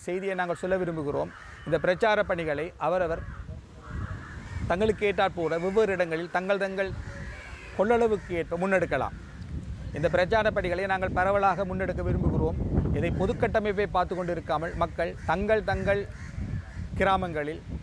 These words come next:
தங்கள் தங்கள் அமைப்புகளுக்கூடாக இயல்பாக அதை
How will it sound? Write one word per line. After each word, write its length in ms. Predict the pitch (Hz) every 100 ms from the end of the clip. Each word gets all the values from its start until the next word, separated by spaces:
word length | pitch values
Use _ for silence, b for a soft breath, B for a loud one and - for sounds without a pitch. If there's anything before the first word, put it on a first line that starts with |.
| -
தங்கள் 340 | - 202 226 208
தங்கள் 260 | 202 202 202 160
அமைப்புகளுக்கூடாக 1000 | 185 220 208 196 175 - 156 151 135 131 - - - - - - - - - 165
இயல்பாக 420 | 233 214 190 185
அதை 120 | 175